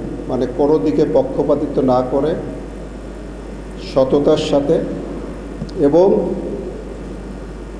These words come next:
খুব মানবিকভাবে দায়িত্ব পালন করার জন্য বাংলাদেশের কিন্তু খুব সুনাম আছে। আমরা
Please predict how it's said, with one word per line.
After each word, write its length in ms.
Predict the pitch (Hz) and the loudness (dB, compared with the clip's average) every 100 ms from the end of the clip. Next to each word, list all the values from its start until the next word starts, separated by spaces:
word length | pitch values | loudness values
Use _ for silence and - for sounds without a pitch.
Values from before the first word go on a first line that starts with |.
| - | 2
খুব 220 | 202 233 185 156 | 4 6 6 6
মানবিকভাবে 760 | 160 180 175 175 180 147 - - - - - - - 123 | 8 8 8 4 4 2 2 -2 -4 -6 -8 -10 -6 4
দায়িত্ব 280 | 135 135 - 143 | 4 4 2 2
পালন 240 | 139 143 131 | 4 4 4
করার 220 | 143 143 143 | 4 4 4
জন্য 140 | 147 | 2
বাংলাদেশের 480 | 127 131 135 131 - | 4 4 4 0 -4
কিন্তু 160 | - - | -4 -2
খুব 100 | 151 - | -2 0
সুনাম 260 | 143 131 123 | 2 2 2
আছে। 220 | - - - - - - - - - - - - - - - | -2 -6 -8 -8 -8 -10 -10 -10 -10 -10 -10 -10 -10 -10 0
আমরা 420 | 127 127 143 160 | 4 6 6 6